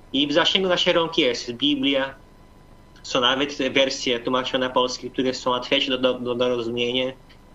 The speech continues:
I co ja bym powiedział to, że może być niewidoczny, nie widzimy go,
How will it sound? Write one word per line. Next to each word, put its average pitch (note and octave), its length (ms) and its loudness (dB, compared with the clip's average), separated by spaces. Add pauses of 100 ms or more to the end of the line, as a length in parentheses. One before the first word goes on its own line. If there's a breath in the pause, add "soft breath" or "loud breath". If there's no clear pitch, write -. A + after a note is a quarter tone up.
(100)
I - 60 -14
co D#3 80 4
ja D3 180 2
bym D3+ 120 0
powiedział C#3 460 2
to, A2 220 -2 (1120)
że C3 240 0
może D#3 300 2
być - 480 0
niewidoczny, C#3 800 2
nie C#3+ 100 0
widzimy C#3+ 420 0
go, B2+ 360 0